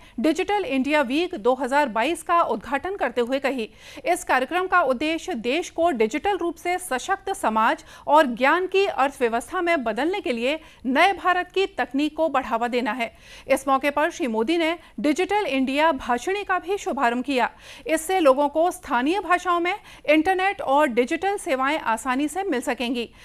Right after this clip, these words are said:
प्रधानमंत्री ने कहा कि इन योजनाओं के लिए कुल सात सौ पचास करोड़ रुपए के बजट की परिकल्पना की गई है।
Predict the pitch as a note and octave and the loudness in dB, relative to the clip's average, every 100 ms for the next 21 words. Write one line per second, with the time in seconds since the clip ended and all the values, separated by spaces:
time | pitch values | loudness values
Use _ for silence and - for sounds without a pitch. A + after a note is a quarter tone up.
0 | - - D4+ F4 F4+ E4+ E4+ F4 F4 F4 | -14 2 4 4 2 0 0 0 0 0
1 | G4+ G4+ - D#4+ D4+ A#3 A3 C4 C#4+ D#4+ | 0 -2 0 0 2 0 0 -2 -2 -2
2 | D4 F4+ G4 D4+ D4 - C4+ D4 - G4 | -2 -2 0 -2 -2 0 0 0 -2 -2
3 | C#4 - D4+ F4+ - B3+ C4 D4 A#3 C4+ | -2 0 2 2 -2 -2 0 0 0 -2
4 | C#4+ D#4+ A3 G#3+ F4 F#4+ F#4 F#4 D4+ B3+ | -2 -2 -2 -2 -2 -2 -2 -2 -2 -2
5 | C4 D#4 D#4+ C#4 C#4+ D4+ A#3 A#3 A#3 | -2 -2 -2 -2 0 0 2 0 -2